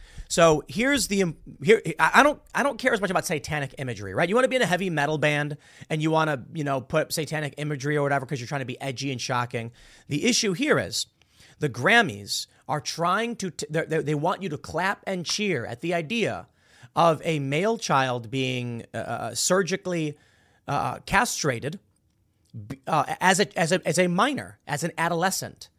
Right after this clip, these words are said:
That is what is on stage. So we don't need to focus on the satanic thing, although many of you can probably say it's the same thing,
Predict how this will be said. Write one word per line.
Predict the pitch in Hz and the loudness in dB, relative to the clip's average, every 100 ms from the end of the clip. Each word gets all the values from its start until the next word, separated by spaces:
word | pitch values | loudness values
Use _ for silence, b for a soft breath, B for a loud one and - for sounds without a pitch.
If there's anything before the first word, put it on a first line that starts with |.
| _ - - _ - | _ -20 -20 _ -8
That | 117 165 214 | 2 4 4
is | 185 160 | 2 0
what | 143 160 | 2 0
is | 151 | 0
on | 139 139 | -2 -2
stage. | - 196 156 87 - - b b | -2 -2 -2 -4 -12 -14 b b
So | - 170 | -4 0
we | 214 | 2
don't | |
need | 277 | 0
to | 269 | 0
focus | - 240 | 0 0
on | |
the | 208 | 0
satanic | 185 143 185 202 135 | -2 -2 -2 -2 -4
thing, | 135 120 | -6 0
although | 185 202 196 185 | 2 6 6 4
many | 190 240 | 2 0
of | 175 | 0
you | |
can | 175 135 | -2 2
probably | 170 170 151 | 4 4 0
say | 131 151 143 | 0 0 -2
it's | 170 - | -4 -6
the | 143 | -4
same | 165 135 113 | -2 -4 -6
thing, | - 170 123 98 | -6 -6 -6 -10